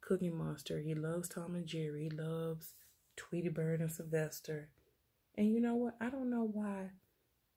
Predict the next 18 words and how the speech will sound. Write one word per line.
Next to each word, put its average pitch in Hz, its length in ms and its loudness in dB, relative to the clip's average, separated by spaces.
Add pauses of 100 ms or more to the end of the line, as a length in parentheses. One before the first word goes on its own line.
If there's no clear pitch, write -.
(380)
in 185 340 0
the 170 80 -4
Tweety 190 300 2
Bird 180 240 -2
episode, 165 800 -2
the 175 80 -2
owner 175 320 -2
called 156 520 -2 (460)
Sylvester 160 640 0
Tom. 139 560 -2 (560)
If 180 180 -4
y'all 220 280 -4
can 240 180 0
fill 214 260 2
me 202 260 0
in 180 380 -2
on 160 220 0
why 165 400 0